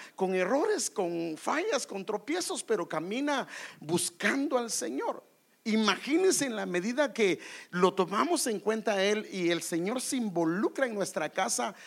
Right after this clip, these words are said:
hermano, esa casa va a ser una cap-, una casa que va a caminar delante de Él. Por eso el Señor le decía a Abraham, eh, "Camina delante de mí", así le dijo, "y sé perfecto". O O sea que la perfección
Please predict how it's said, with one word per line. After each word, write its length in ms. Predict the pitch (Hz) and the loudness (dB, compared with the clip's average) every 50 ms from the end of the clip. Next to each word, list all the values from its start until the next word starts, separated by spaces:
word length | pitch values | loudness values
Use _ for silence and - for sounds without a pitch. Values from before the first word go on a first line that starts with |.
| - - - | -20 -18 -12
hermano, 680 | - - - 156 165 185 214 247 277 311 349 339 220 160 - - - - - - - | -10 -8 -6 -4 -4 -2 0 2 2 4 4 2 0 -2 -6 -10 -16 -18 -16 -2 0
esa 420 | 202 247 - - - 247 214 - - | 2 4 4 4 2 0 -2 -4 -6
casa 380 | - 226 247 277 - - 269 220 | -6 -4 -2 -2 -2 -2 -2 -2
va 100 | 196 214 | -2 -4
a 60 | 214 | -2
ser 180 | - 240 233 233 | 0 -2 -2 -2
una 240 | 233 247 247 208 | -2 -4 -4 -2
cap-, 260 | - 214 220 220 - - - - | 2 2 2 2 0 -8 -8 -2
una 240 | 226 226 254 240 240 | 0 0 0 0 2
casa 320 | - 233 - - 277 - | 2 2 2 2 -2 -2
que 100 | - 208 | -2 -2
va 120 | 160 180 208 | -2 0 -2
a 60 | - | 0
caminar 540 | - 247 226 208 180 175 190 214 247 226 - - - - - | 0 -2 0 0 -2 -2 -2 -2 -2 -2 -4 -8 -12 -12 -12
delante 880 | - 156 185 180 185 175 185 196 208 226 240 311 392 508 - - 285 240 | -8 -2 0 0 0 0 0 0 0 2 2 2 2 0 -2 0 0 0
de 220 | - 175 175 202 | 2 2 2 2
Él. 140 | 247 254 214 | 2 0 0
Por 180 | - - 190 190 | -4 -4 -4 -2
eso 180 | 196 - 254 | -2 -2 -2
el 60 | 247 214 | -2 -2
Señor 340 | - 208 170 165 190 220 | -2 -2 0 0 0 0
le 100 | 226 233 | 2 2
decía 360 | 214 196 170 - - 220 226 214 | 2 2 0 0 0 2 4 4
a 20 | |
Abraham, 380 | 196 156 156 160 185 214 208 175 - - - - - - - - | 4 4 2 4 4 4 2 2 -4 -10 -12 -12 -12 -14 -4 2
eh, 360 | - 185 175 170 165 - - - - - _ _ _ _ _ _ _ _ _ | 4 6 6 6 4 2 -2 -12 -20 -20 _ _ _ _ _ _ _ _ _
"Camina 840 | _ - 208 214 202 196 202 208 220 254 311 381 415 392 370 330 302 | _ 4 6 6 6 6 6 6 6 6 6 6 6 4 4 2 4
delante 800 | 277 226 190 202 202 220 254 285 440 466 494 539 - 427 415 | 4 2 2 2 2 2 2 2 0 -2 -4 -2 0 2 2
de 160 | 339 302 277 | 2 0 -2
mí", 240 | 269 285 359 - - - | 0 0 0 -2 -2 -4
así 180 | - - - 247 | -6 -6 -6 -4
le 140 | 269 339 311 | -2 -2 -2
dijo, 360 | - 554 - - 202 - - - _ _ _ _ | -4 -6 -6 -6 -6 -8 -8 -12 _ _ _ _
"y 120 | 208 175 | -4 -2
sé 200 | - - - 247 | -2 0 0 -2
perfecto". 640 | 247 - - 262 254 - - - - - _ - - | 0 0 -2 -2 -2 -4 -8 -10 -10 -10 _ -14 -14
O 1700 | - _ _ _ _ _ _ _ _ _ _ _ _ _ _ _ _ _ _ _ _ _ _ _ _ _ _ _ _ _ _ _ _ _ - | -14 _ _ _ _ _ _ _ _ _ _ _ _ _ _ _ _ _ _ _ _ _ _ _ _ _ _ _ _ _ _ _ _ _ 6
O 80 | 247 | 6
sea 60 | 240 247 | 6 6
que 100 | 254 226 | 4 4
la 160 | 190 180 - | 4 4 4
perfección 640 | - 190 165 - 185 170 131 - - 240 294 359 | 2 0 0 0 -2 -2 -2 0 0 0 0 -2